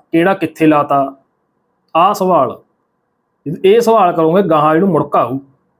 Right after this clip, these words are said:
ਜੇ ਉਹ ਚੋਰ ਹੋਇਆ। ਜੇ ਇੱਕ ਵੀ ਜਵਾਬ ਦੇ ਗਿਆ ਤਾਂ ਕਹਿ ਦਿਓ, ਜੇ ਉਹਨੇ ਲਾਏ ਹੋਏ ਤੋਤੇ ਵਾਂਗੂ ਬੋਲੂ ਵੀ ਆਹ ਪੈਸਾ ਭਾਈ ਇੱਥੇ ਲਾਤਾ,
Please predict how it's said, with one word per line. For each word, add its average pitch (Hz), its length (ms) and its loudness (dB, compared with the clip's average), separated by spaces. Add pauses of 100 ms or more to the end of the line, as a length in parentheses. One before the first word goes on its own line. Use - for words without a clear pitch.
(400)
ਜੇ 160 100 0
ਉਹ 180 40 2
ਚੋਰ 156 300 2
ਹੋਇਆ। 123 320 -4 (680)
ਜੇ 180 120 2
ਇੱਕ 185 160 -2
ਵੀ 196 120 4
ਜਵਾਬ 170 320 2
ਦੇ 160 160 2
ਗਿਆ 151 100 0
ਤਾਂ 147 120 0
ਕਹਿ 147 180 -2
ਦਿਓ, 160 220 0 (840)
ਜੇ 160 100 2
ਉਹਨੇ 208 200 4
ਲਾਏ 170 280 2
ਹੋਏ 180 440 0 (500)
ਤੋਤੇ 180 260 2
ਵਾਂਗੂ 165 260 2
ਬੋਲੂ 131 380 -2 (1040)
ਵੀ 160 100 2
ਆਹ 160 180 2
ਪੈਸਾ 160 280 -2
ਭਾਈ 170 240 -2
ਇੱਥੇ 135 220 -6
ਲਾਤਾ, 135 400 0